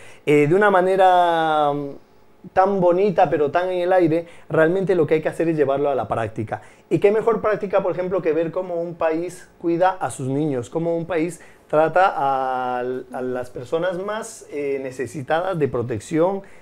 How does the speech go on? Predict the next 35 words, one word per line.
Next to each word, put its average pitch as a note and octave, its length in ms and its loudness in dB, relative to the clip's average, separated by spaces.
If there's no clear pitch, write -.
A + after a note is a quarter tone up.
de C3 160 -2
cariño, C3 440 0
¿no? F#3 160 -2
Me E3+ 160 4
parece G3+ 340 4
a G#3+ 40 0
mí A3+ 180 -4
que E3 120 0
el C#3 80 2
ejemplo F3+ 500 0
ético D#3+ 400 -2
que B2+ 80 -6
está D#3+ 240 0
dando, D#3 500 2
eh, B2+ 760 0
Cuba F#3+ 460 4
se - 260 0
incluye G3 440 4
precisamente F3 720 -2
en D#3+ 100 -2
esto D#3+ 220 -2
que D3 100 -6
se C#3 100 -12
está D3 180 -2
planteando. B2+ 580 -4
Poder F3+ 280 8
rebasar F#3+ 580 4
ya E3+ 160 4
este F3+ 280 -2
método F3 440 0
que C#3+ 100 -2
lamentablemente D#3+ 880 -2
está E3+ 240 -2
quedándose D#3+ 580 0
ancho, E3+ 460 -2